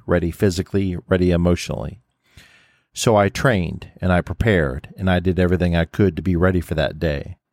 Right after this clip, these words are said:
When I became a leader, I took the same approach, to prepare my men in the same way, to train brutally and without mercy, so we could fight brutally and without mercy. And the day came. We met the enemy on the battlefield.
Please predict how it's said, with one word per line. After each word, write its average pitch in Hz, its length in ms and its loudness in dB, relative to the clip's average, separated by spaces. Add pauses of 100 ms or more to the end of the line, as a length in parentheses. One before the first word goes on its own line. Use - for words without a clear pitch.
(600)
When 95 160 2
I 101 80 4
became 101 380 2
a 98 40 2
leader, 95 460 2
I 95 80 2
took - 240 -4
the 98 60 -14
same 87 300 -2
approach, - 520 -4
to 90 100 -4
prepare 92 380 -2
my 92 220 2
men 92 260 2
in 92 80 0
the 90 80 0
same 95 340 0
way, 92 460 0 (680)
to 113 120 0
train 104 400 0
brutally 95 680 0
and 95 160 0
without 92 300 2
mercy, 101 640 -2 (160)
so - 180 -2
we 87 160 -2
could 98 180 -4
fight - 400 -2
brutally 90 600 0
and 95 100 -4
without 87 320 0
mercy. - 540 -6 (1120)
And 101 160 0
the 107 80 4
day 104 300 4
came. 87 560 -2 (340)
We 104 160 2
met 98 240 2
the 98 160 -2
enemy 90 400 0
on 95 220 0
the 85 80 0
battlefield. 85 680 -2